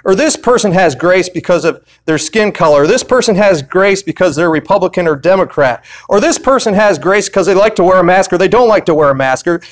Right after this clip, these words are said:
or, "This person has grace because they're for a vaccine or they're not for a vaccine," or, "This person has grace because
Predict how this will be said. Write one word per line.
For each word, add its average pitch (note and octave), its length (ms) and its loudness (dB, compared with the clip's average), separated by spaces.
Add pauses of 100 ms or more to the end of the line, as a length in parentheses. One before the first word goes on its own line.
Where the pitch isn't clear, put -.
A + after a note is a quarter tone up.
(120)
or, G#3+ 100 2
"This D4+ 180 0
person B3+ 360 0
has G#3+ 220 2
grace F#3+ 320 0
because G3+ 300 -2
they're G3+ 140 0
for B3+ 260 2
a E3+ 40 0
vaccine G3+ 420 0
or G3 80 2
they're G3+ 100 2
not A3+ 260 2
for F3 140 0
a C3+ 80 -2
vaccine," B2+ 640 -4 (580)
or, G#3+ 160 0
"This D#4 160 0
person B3 400 -2
has G3+ 280 2
grace G3 500 -2 (640)
because G3 400 -2